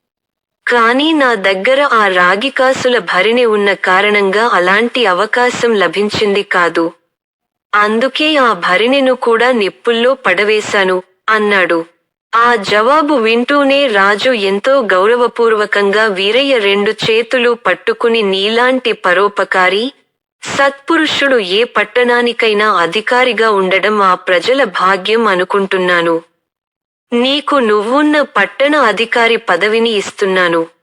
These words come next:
కాదనకు," అన్నాడు. ఆ విధంగా వీరయ్య తనను రాగికాసుల వాడిగా గుర్తించిన పట్టణానికే అధికారి అయ్యాడు.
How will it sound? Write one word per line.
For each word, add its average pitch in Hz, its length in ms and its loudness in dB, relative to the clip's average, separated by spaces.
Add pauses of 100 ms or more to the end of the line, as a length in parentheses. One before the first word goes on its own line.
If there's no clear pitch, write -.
(300)
కాదనకు," 226 880 0 (280)
అన్నాడు. 196 580 0 (240)
ఆ 226 180 2
విధంగా 277 600 0
వీరయ్య 262 600 0
తనను 220 520 0
రాగికాసుల 247 840 0
వాడిగా 202 540 0
గుర్తించిన 202 760 -2
పట్టణానికే 240 960 0
అధికారి 220 640 0
అయ్యాడు. 170 520 -2